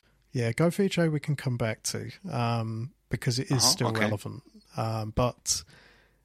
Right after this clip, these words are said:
Speaker 1: along the way, a couple of years ago, I put an app out into the store called AirSynth.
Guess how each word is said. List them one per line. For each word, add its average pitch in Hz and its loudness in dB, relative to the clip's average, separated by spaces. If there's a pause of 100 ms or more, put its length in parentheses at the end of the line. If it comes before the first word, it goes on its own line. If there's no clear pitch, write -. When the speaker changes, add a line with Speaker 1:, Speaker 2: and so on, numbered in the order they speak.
(240)
Speaker 1:
along 160 4
the 170 4
way, 135 2 (140)
a 139 -4
couple - 0
of 131 0
years 131 4
ago, 127 2
I 123 2
put - -6
an 131 -2
app 120 -2
out 113 2
into - -4
the - -2
store 123 2
called 120 -4
AirSynth. 120 2